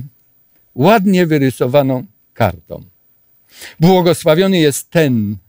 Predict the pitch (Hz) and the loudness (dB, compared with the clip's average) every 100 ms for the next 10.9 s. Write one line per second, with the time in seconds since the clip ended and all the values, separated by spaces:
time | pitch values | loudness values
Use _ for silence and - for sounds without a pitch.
0 | _ _ _ _ _ _ 131 139 - 135 | _ _ _ _ _ _ -2 -2 -2 -8
1 | - - 127 135 123 131 127 - _ _ | -8 -4 0 2 2 0 0 -6 _ _
2 | _ _ _ _ _ _ - 123 127 131 | _ _ _ _ _ _ -2 2 2 2
3 | 131 135 147 131 165 156 196 196 131 104 | 2 2 0 -2 -4 -2 -2 -2 -4 -6
4 | - - - 113 120 131 170 - 156 - | -8 -18 -4 0 2 0 -2 -2 -6 -6
5 | 165 139 104 92 _ _ _ - - 175 | -6 -4 -8 -10 _ _ _ -20 -2 2
6 | 185 180 - 170 196 214 180 160 - 190 | 4 2 2 2 2 2 2 0 0 -2
7 | 151 - 156 147 208 214 220 262 311 _ | -2 0 0 0 -2 -2 -2 -2 -6 _
8 | _ _ _ - 160 - 202 - 151 151 | _ _ _ -2 0 0 -2 0 0 0
9 | 117 139 147 117 147 160 165 175 - 202 | -2 0 0 2 2 2 0 -4 -4 -4
10 | 175 185 185 196 190 - - 208 | -4 -2 0 0 -2 -8 -4 -4